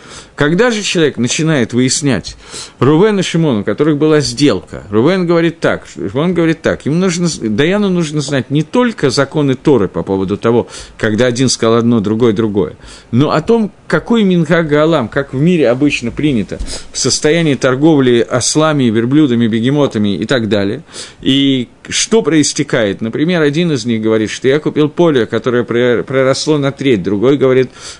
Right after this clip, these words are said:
что поле не проросло на треть, он меня обманул, он сказал то, сделал другое, то Даяну нужно здесь знать не только законы поля, проросшего на треть, но ему нужно знать в месяце Тамус, насколько поле прорастает, насколько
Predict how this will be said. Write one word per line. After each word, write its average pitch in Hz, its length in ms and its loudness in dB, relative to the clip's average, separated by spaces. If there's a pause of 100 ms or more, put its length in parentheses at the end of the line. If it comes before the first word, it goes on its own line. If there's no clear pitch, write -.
что - 160 -4
поле 143 260 2
не 147 180 4
проросло 104 520 -2
на 95 80 -4
треть, 104 240 -2
он 123 100 0
меня 131 260 0
обманул, 127 520 2
он 104 120 0
сказал 117 420 0
то, 139 220 2
сделал 120 320 2
другое, 127 460 2 (380)
то 127 100 0
Даяну 208 380 2
нужно 170 340 0
здесь 135 240 2
знать 123 320 -2
не 135 120 0
только 226 520 -2 (120)
законы 135 580 0
поля, 127 320 2
проросшего 113 600 -2
на 90 140 -2
треть, 82 320 -8 (300)
но 135 120 4
ему 208 140 2
нужно 175 300 0
знать 147 340 -2
в 117 40 -2
месяце 135 460 -2
Тамус, 131 380 0
насколько 135 600 2
поле 127 260 2
прорастает, 120 720 -2 (400)
насколько 147 880 2